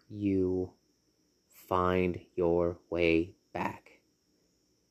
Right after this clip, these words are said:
She, f-, Katrina helped me find my way back.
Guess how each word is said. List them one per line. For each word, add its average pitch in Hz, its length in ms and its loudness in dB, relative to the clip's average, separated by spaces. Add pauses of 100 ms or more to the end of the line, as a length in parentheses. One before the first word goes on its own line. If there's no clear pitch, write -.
(1700)
She, - 320 0
f-, - 200 0 (680)
Katrina 120 600 2 (840)
helped 127 500 4
me 101 440 -2 (380)
find 107 380 4
my 98 240 2
way 95 220 4
back. 85 420 -4